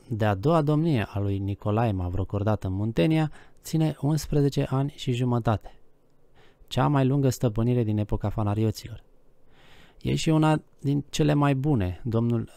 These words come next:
luând o serie de măsuri folositoare țării. El obține, mai întâi, de la turci,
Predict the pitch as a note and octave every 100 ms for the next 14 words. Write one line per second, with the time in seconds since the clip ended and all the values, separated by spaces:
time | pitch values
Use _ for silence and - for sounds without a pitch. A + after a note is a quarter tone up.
0 | - A2+ A#2 A2+ G2 F#2+ - G#2+ F2+ F#2
1 | G2 - A#2 A2+ A2 G#2 A2 G2 F#2 G2+
2 | B2+ F#2+ - - - - _ _ _ -
3 | - - - - - _ - A#2+ D#3+ -
4 | B2+ A2+ C3 - A#2+ A#2 C#3+ A#2 A2+ -
5 | A2 A#2+ C3+ - G#2 A#2 -